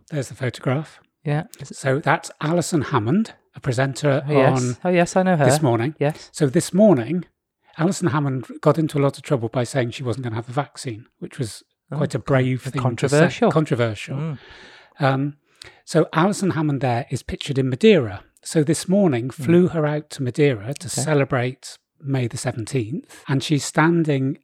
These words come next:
Speaker 1: outside a swimming pool with,
Speaker 2: Oh,
Speaker 1: um,
Speaker 2: it's May nineteenth, but there we are.
Speaker 1: No, no, the, the, the end of the lockdown stuff, the May the
Speaker 2: Oh,
Speaker 1: seventeenth.
Speaker 2: apologise.
Speaker 1: So they flew her there for one night,
Speaker 2: All right.
Speaker 1: and then with a film crew,
Speaker 2: Uh-huh.
Speaker 1: filmed her next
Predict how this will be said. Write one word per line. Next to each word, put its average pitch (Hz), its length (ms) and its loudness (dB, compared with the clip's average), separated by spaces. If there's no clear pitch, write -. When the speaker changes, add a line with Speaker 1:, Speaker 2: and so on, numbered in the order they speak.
Speaker 1:
outside 151 420 0
a 131 60 -2
swimming 117 400 -2
pool 117 480 -4
with, 131 420 0
Speaker 2:
Oh, 131 140 0
Speaker 1:
um, 113 100 -2
Speaker 2:
it's 117 120 -10
May 135 120 -4
nineteenth, 117 560 -6
but 113 240 -10
there 139 100 -2
we 110 60 -2
are. 120 120 -4
Speaker 1:
No, 143 140 2
no, 117 220 2
the, 120 340 0
the, 120 180 -2
the 127 100 0
end 113 140 -2
of 107 80 -4
the 120 80 -4
lockdown 110 500 -8
stuff, - 420 -12
the 147 40 -6
May 131 160 6
the 135 60 2
Speaker 2:
Oh, 139 40 0
Speaker 1:
seventeenth. 120 680 -4
Speaker 2:
apologise. 110 540 -8
Speaker 1:
So 156 80 2
they 165 140 4
flew 175 260 6
her 156 100 2
there 143 300 -2
for - 200 2
one 147 280 6
night, 127 420 -2
Speaker 2:
All 143 80 -4
right. 160 180 -8
Speaker 1:
and 139 160 0
then 139 320 0
with 151 160 8
a 175 60 2
film 123 320 2
crew, 120 400 -8
Speaker 2:
Uh-huh. 139 220 -6
Speaker 1:
filmed 160 340 4
her 156 80 0
next 160 240 -2